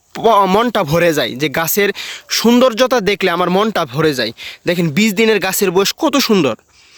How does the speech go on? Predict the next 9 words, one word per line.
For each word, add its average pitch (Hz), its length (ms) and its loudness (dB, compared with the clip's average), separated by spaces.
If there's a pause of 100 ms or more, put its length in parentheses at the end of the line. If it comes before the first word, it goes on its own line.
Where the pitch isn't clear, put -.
(260)
তার 226 180 -2
জন্য 262 200 4
অবশ্যই, 254 360 0
দর্শক, 220 400 0
আমরা 185 440 -2 (380)
সঠিক 226 400 0
টাইমে, 208 420 0
আহ, - 560 -6 (100)
পিজিআর 202 500 0